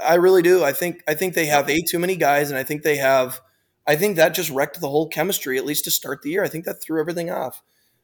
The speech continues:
Um, I think Jalen Duren fits in just fine because his role is limited to he sets screens, he hangs around the short corners, and he just dunks everything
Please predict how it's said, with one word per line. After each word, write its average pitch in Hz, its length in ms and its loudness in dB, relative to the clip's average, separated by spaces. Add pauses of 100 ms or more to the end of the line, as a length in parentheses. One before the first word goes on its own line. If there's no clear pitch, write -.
(140)
Um, 139 360 -6 (280)
I 160 80 2
think 247 200 -2
Jalen 180 340 2
Duren 143 340 -2
fits - 240 -4
in 131 160 -4
just 123 200 -8
fine 123 300 -8 (480)
because 147 280 -2
his 196 160 2
role 165 380 4
is 131 120 -4
limited 147 500 -2
to 139 460 0 (540)
he 180 160 -6
sets 196 320 4
screens, 151 640 0 (320)
he 147 260 -2
hangs 156 300 0
around 160 200 0
the 156 80 0
short 156 260 0
corners, 151 320 0
and 143 60 -4
he 139 60 -2
just 127 240 -8
dunks 143 300 -2
everything 131 600 -4